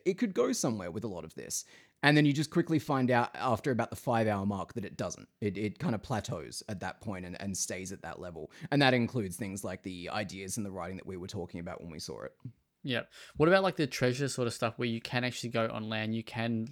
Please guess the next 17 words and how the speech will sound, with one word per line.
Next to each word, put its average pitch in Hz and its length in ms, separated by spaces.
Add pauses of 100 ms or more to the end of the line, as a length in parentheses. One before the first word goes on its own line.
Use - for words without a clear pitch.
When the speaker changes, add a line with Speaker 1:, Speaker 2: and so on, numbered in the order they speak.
(120)
Speaker 2:
dock 110 240
onto 117 180
islands? 101 720 (600)
Uh, 101 540 (960)
yep. 123 320 (200)
Okay. 131 360 (840)
Speaker 1:
Um, 156 500 (480)
Nathan, 160 260
do 151 60
you 160 40
have 170 80
Speaker 2:
<laughs> 165 60
Speaker 1:
any 151 160
points 147 360
on 151 100
this, 175 260
or? 107 340